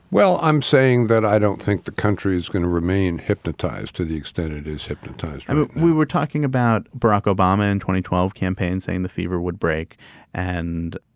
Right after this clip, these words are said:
Speaker 2: it was not something that he actually truly believed. He was talking about what had happened with the opposition to him, the Tea Party opposition.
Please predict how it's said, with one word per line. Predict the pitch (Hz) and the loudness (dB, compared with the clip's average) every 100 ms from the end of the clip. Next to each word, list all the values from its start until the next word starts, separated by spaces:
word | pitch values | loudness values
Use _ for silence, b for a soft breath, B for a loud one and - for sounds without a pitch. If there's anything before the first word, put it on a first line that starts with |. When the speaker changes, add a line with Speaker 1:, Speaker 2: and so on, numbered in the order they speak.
| - | -4
Speaker 2:
it | 110 - | -4 0
was | 101 95 | 0 0
not | 95 90 - | 0 -2 -2
something | 95 92 90 | -4 -2 -2
that | 87 - | -2 -4
he | 98 87 | -4 -4
actually | 85 - 87 85 82 b b b | -4 -8 -8 -8 -8 b b b
truly | - 123 98 | 0 2 2
believed. | 85 85 85 87 117 - | 0 -2 -4 -4 -4 -4
He | |
was | 87 - | -6 -6
talking | 82 92 85 | -6 -4 -6
about | 85 85 B B B | -4 -6 B B B
what | 95 80 - - | -4 -4 -8 -14
had | 107 87 | -8 -6
happened | 85 82 87 | -4 -4 -4
with | 82 - | -6 -6
the | 82 85 - | -6 -4 -6
opposition | 92 87 90 90 | -8 -6 -6 -4
to | 87 | -4
him, | 82 | -6
the | 85 | -6
Tea | - | -6
Party | 92 87 85 | -2 -2 -2
opposition. | 85 92 87 - | -6 -6 -6 -6